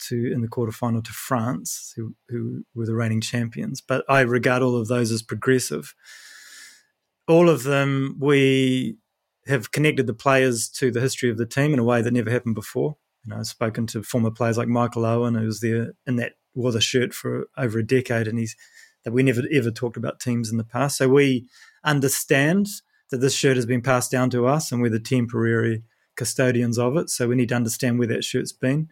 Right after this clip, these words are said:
And not only is it the highlight packages of the sixty-six World Cup, but also the places of pain and the, and at times places of shame, and that, like, every family, every community has those. So we talk about those, and then we spend time visualizing, visioning,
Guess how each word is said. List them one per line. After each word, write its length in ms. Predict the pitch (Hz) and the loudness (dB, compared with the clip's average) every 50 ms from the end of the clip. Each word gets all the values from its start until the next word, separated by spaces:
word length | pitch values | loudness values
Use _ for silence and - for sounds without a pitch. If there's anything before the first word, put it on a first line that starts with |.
| _ _ _ - - - _ _ _ _ _ - _ _ _ - | _ _ _ -20 -20 -20 _ _ _ _ _ -20 _ _ _ 0
And 180 | 135 147 156 | 2 4 6
not 140 | 165 165 160 | 8 8 8
only 400 | 156 151 151 147 147 143 135 131 | 6 4 4 2 0 0 2 2
is 140 | 135 123 117 | 2 0 -2
it 120 | 131 123 | -4 -4
the 120 | 117 127 107 | -4 -4 -2
highlight 580 | 135 135 135 131 127 123 123 - - - - | 0 0 2 2 2 2 0 -2 -4 -8 -4
packages 600 | - 131 120 117 - 123 107 123 131 127 110 110 | -2 -2 0 0 -4 -4 0 0 0 0 0 -2
of 200 | 120 113 107 107 | -4 -4 -4 -6
the 80 | 107 110 | -6 -6
sixty-six 600 | - - 123 - - 120 - - 131 123 - - | -4 -6 -6 -4 -4 -4 -2 -2 -4 -4 -2 0
World 200 | 127 120 113 113 | 0 0 0 0
Cup, 220 | - 135 143 - | 2 0 2 2
but 100 | 135 135 | 2 2
also 360 | 143 135 131 - 135 127 123 | 2 2 2 2 2 2 4
the 160 | 117 110 120 110 | 2 2 0 -2
places 520 | - - - 135 120 123 - - 120 110 | -4 -2 0 2 2 2 0 -2 -4 -4
of 160 | 113 104 - _ | -4 -6 -6 _
pain 360 | - - 123 127 135 135 131 | -2 0 2 2 2 2 2
and 160 | 127 113 113 | 0 0 -2
the, 80 | 117 110 113 _ _ _ - - - _ _ - | -2 -4 -8 _ _ _ -20 -20 -20 _ _ -6
and 100 | 127 127 | -4 -4
at 100 | 120 120 | -4 -2
times 300 | - 135 127 123 120 117 | 0 0 0 0 0 -2
places 300 | - 131 120 113 113 113 | 0 -2 -2 0 0 -2
of 80 | 117 113 | -2 -2
shame, 400 | - - 139 139 143 127 120 117 | -2 -2 0 2 2 2 2 2
and 120 | 113 117 | 0 0
that, 180 | 117 117 - - - _ _ _ _ _ _ _ - | 0 -2 -4 -6 -12 _ _ _ _ _ _ _ -8
like, 180 | 127 110 110 | -8 -4 -4
every 200 | - 113 117 117 | -2 -2 -2 -2
family, 500 | 113 - 139 131 135 135 120 117 120 123 - _ | -2 0 0 0 2 0 0 -2 -4 -8 -10 _
every 360 | 135 127 117 123 120 113 110 117 - _ _ | -8 -4 0 0 0 0 -2 -4 -10 _ _
community 440 | - 131 123 131 135 143 120 113 110 | -4 0 2 2 2 2 2 2 2
has 180 | 120 120 98 104 | 2 0 0 -2
those. 400 | 117 113 117 123 131 - - - _ - - - - - - - - - - | -2 -2 -2 -4 -6 -8 -12 -14 _ -20 -20 -20 -20 -20 -20 -20 -20 -14 0
So 120 | - 151 | 4 6
we 120 | 143 170 160 | 6 6 6
talk 180 | 196 202 185 | 6 4 4
about 280 | 185 170 160 143 139 123 | 4 2 2 2 2 2
those, 280 | 135 131 139 143 131 | 0 2 0 0 0
and 100 | 151 151 | 0 0
then 200 | 151 151 151 147 | 2 2 2 2
we 120 | 147 147 143 | 2 2 0
spend 420 | 139 - - - 147 139 135 131 | 0 -2 -2 0 2 2 2 0
time 380 | - 147 143 143 139 131 127 117 | 2 2 2 4 4 2 2 2
visualizing, 800 | 113 143 143 131 139 139 123 120 117 117 120 117 120 139 135 120 | 2 2 2 2 2 0 0 0 0 0 -2 -2 -2 -2 -2 2
visioning, 540 | 110 139 131 120 131 117 117 117 131 156 | 2 2 2 2 0 0 0 -2 -2 -6